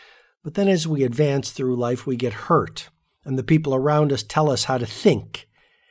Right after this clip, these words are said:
And they suggest to us, if we live this way, we will live soaring lives.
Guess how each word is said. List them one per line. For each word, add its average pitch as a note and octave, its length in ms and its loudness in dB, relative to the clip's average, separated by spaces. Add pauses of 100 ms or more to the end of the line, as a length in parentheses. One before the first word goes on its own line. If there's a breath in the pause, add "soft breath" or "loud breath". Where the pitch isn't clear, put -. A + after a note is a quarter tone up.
And C3+ 140 -2
they C#3 80 2
suggest D#3 500 2
to D3+ 140 2
us, C#3+ 100 2
if C3+ 100 0
we C#3+ 140 4
live G#3+ 400 6
this F#3+ 300 4
way, F#3+ 380 4
we E3 200 2
will C#3 300 2
live F#3 240 8
soaring D3+ 500 2
lives. E3 760 2